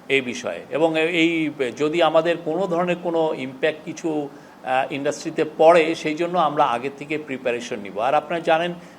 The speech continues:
আমরা ইমিডিয়েটলি দুই হাজার ছাব্বিশে এলডিসি গ্র্যাজুয়েশন করলেও যে বেনিফিটগুলো আমরা পাচ্ছিলাম as a এলডিসি, সেটা আরও তিন বছর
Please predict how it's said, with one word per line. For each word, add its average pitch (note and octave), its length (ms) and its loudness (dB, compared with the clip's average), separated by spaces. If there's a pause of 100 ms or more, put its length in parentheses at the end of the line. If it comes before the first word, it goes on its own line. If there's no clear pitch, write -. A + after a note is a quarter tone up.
আমরা D3 560 4
ইমিডিয়েটলি D#3 580 -2
দুই C3+ 140 -2
হাজার D3 260 0
ছাব্বিশে D3+ 540 -2
এলডিসি D3 340 -6
গ্র্যাজুয়েশন C#3 640 -2
করলেও D#3+ 360 2 (360)
যে C3+ 160 0
বেনিফিটগুলো D#3 640 0
আমরা D3 200 4
পাচ্ছিলাম C#3 760 0 (120)
as C3 280 -2
a C3+ 220 0 (220)
এলডিসি, C3+ 460 -4
সেটা D3+ 300 0
আরও C#3+ 160 2
তিন D3+ 240 -10
বছর C#3 360 -4